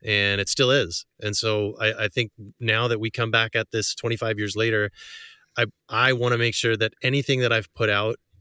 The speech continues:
is the best that it could possibly be. So sometimes it takes a little longer to figure out, "What do I wanna play here, and how's this gonna go?" And I just, I,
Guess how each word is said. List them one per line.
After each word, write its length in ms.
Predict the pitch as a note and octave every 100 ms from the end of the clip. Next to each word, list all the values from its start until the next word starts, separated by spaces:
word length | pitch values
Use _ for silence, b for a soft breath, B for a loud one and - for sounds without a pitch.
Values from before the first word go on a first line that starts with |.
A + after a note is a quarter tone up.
| -
is 200 | B2 G2+
the 120 | G#2
best 320 | F#2 A2 -
that 100 | A2+
it 60 | G#2
could 160 | G#2
possibly 420 | F2+ G2+ - G2+ F2+
be. 240 | F#2 G#2
So 300 | A2+ G#2+ G2
sometimes 340 | F#2 A2+ A2+
it 60 | G2+
takes 200 | A2+ -
a 40 |
little 160 | G#2+ G2+
longer 340 | G#2 A2+ G#2+
to 160 | G2+ G2+ -
figure 300 | A#2+ G#2 G#2
out, 180 | G2+
"What 220 | - G2+ A2+
do 80 |
I 40 | A#2
wanna 160 | A2+
play 240 | G#2+ A2+ A2
here, 200 | G#2 G2+
and 100 | F2+
how's 180 | A2 A2
this 120 | G#2+
gonna 160 | A#2+ G#2
go?" 420 | G#2+ G#2+ G#2+ G2+
And 140 | G2 - B B B B
I 100 | A2+
just, 160 | A#2
I, 80 | -